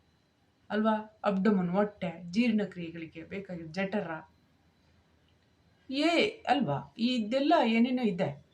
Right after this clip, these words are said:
ಹಾಗಿದ್ದಾಗ ಇವುಗಳು ಕೂಡ ಕ್ರಮಬದ್ಧವಾಗಿ ಕಾರ್ಯ ಮಾಡ್ಲಿಕ್ಕೆ ಸಹಾಯ ಆಗತ್ತೆ.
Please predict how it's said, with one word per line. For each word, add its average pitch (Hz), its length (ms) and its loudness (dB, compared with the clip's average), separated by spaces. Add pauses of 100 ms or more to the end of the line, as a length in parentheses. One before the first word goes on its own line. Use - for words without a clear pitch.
(120)
ಹಾಗಿದ್ದಾಗ 226 500 2 (2750)
ಇವುಗಳು 311 560 4
ಕೂಡ 294 300 2
ಕ್ರಮಬದ್ಧವಾಗಿ 254 1000 8
ಕಾರ್ಯ 247 300 6
ಮಾಡ್ಲಿಕ್ಕೆ 233 420 4
ಸಹಾಯ 220 260 0
ಆಗತ್ತೆ. 190 560 -2